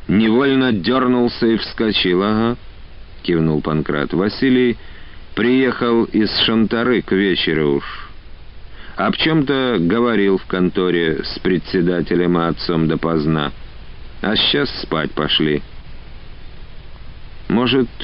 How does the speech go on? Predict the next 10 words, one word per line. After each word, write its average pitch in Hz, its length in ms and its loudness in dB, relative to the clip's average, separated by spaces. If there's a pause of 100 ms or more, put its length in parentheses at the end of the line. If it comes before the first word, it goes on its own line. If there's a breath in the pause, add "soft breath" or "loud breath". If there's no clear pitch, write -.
(260)
ты 131 360 4
у 117 260 4
Васьки-то 123 560 0
еще 92 520 2
и 104 80 2
спросишь, - 800 -2 (500)
что - 460 -2
тебе 80 320 0
делать?» 78 360 0 (1700)
«Сходи». 87 560 0